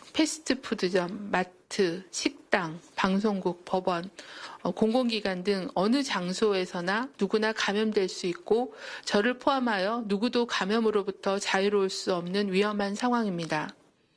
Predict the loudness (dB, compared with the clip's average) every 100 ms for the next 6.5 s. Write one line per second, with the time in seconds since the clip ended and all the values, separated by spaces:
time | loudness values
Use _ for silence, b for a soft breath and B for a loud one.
0 | B B B B B B 2 4 4 2
1 | 2 2 2 0 0 0 2 2 0 0
2 | 0 0 0 0 0 2 2 0 0 0
3 | -4 B B B -6 0 0 0 0 0
4 | 0 0 0 2 0 -2 0 0 2 2
5 | 2 0 -2 -4 -4 0 2 2 2 0
6 | 0 0 2 2